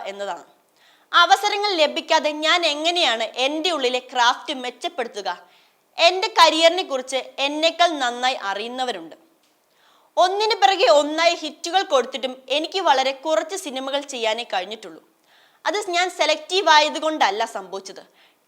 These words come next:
ടേക്ക് ഓഫ്, എന്നും നിന്റെ മൊയ്തീൻ, ഉയരെ, ചാർലി തുടങ്ങിയ സിനിമകളൊക്കെ വാണിജ്യപരമായി വിജയിച്ച സിനിമകളാണ്. അതിനുശേഷം ഞാൻ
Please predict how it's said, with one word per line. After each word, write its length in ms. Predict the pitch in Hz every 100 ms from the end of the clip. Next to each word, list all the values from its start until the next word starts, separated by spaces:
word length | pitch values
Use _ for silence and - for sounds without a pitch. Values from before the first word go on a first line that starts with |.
| -
ടേക്ക് 340 | 202 220 - 277
ഓഫ്, 220 | 269 - - _ 269
എന്നും 240 | 311 349 359
നിന്റെ 260 | 330 285 294
മൊയ്തീൻ, 360 | 254 233 233 226 - -
ഉയരെ, 380 | 269 311 285 240 240 - -
ചാർലി 420 | 320 294 277 247 240 - _
തുടങ്ങിയ 300 | 339 381 381 403
സിനിമകളൊക്കെ 640 | 339 302 311 339 311 - 247 247 247
വാണിജ്യപരമായി 880 | 294 320 349 339 381 277 269 269 269 214
വിജയിച്ച 320 | 226 262 277 302
സിനിമകളാണ്. 540 | 240 208 226 240 175 156 - 294
അതിനുശേഷം 680 | 311 381 427 392 359 339 320
ഞാൻ 180 | 311 320